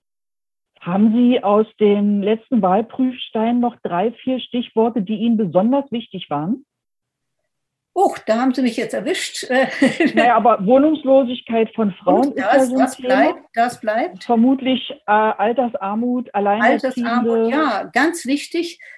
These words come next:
Speaker 2: Wir haben eine Veranstaltungsreihe aufgebaut, ähm, Gleichberechtigung und soziale Marktwirtschaft, Fragezeichen.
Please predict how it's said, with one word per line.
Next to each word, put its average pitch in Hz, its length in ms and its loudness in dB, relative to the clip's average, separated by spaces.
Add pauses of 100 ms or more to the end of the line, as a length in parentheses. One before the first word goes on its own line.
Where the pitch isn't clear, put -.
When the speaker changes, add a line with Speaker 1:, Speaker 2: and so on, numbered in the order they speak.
(100)
Speaker 2:
Wir 233 200 -2
haben 254 100 -2
eine 233 140 -6
Veranstaltungsreihe 240 1080 -4
aufgebaut, 233 880 -4
ähm, 214 460 -2 (340)
Gleichberechtigung 247 720 -2
und 220 180 -8
soziale 214 420 -2
Marktwirtschaft, 220 640 -6
Fragezeichen. 165 920 -6